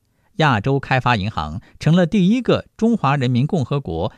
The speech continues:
和台湾的中华民国政府同时都派有代表的国际机构。这里就出现了一个问题，这两个政府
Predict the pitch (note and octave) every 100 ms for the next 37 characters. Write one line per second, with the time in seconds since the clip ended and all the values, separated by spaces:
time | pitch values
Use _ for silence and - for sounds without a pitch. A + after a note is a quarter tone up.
0 | - B2 C3 - A#2 F#3+ F#3+ E3 A2 A#3
1 | A#3 D#3 D3+ F3 A#3+ C#3+ F#3 C3 - D#2+
2 | - _ - A3 A#3+ - G2+ G#2 - C#3
3 | D3 D3 F#2+ D2+ - B2+ F#2+ D2+ C2+ C2+
4 | - D#2+ E2+ D2+ D2 D2+ - _ _ _
5 | _ _ _ _ _ _ - C4+ D#3 C3+
6 | C3 G3 F#3+ F3+ F2 G2 C#3+ E3 G2+ -
7 | - _ - - C4 B3 F3 A2+ B2+ A3+
8 | D#3 - D2+ -